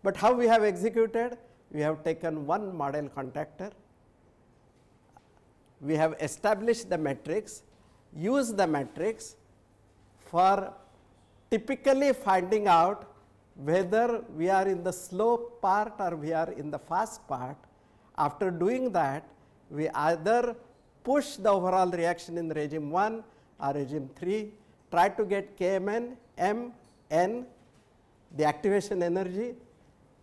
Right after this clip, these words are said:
After doing that, with the known values of K, L, A and the hold up, we establish the values of all the four and value of root M and then find out where we are.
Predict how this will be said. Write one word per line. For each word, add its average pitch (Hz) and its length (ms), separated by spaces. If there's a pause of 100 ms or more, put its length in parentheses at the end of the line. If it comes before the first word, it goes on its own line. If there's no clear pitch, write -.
(120)
After 254 480
doing 208 380
that, 160 440 (380)
with 165 260
the 185 80
known 233 400
values 196 480
of 214 240 (180)
K, 196 380 (160)
L, 240 300 (180)
A 226 300 (120)
and 208 360 (220)
the 151 140
hold 151 300
up, 170 300 (340)
we 151 140
establish 208 960 (200)
the 156 120
values 156 480
of 170 160 (500)
all 214 360
the 180 120
four 147 500 (580)
and 139 340
value 139 340
of - 160
root 202 240
M 156 380 (460)
and 135 260
then 190 180
find 147 400
out 151 260
where 139 280
we 135 200
are. 120 200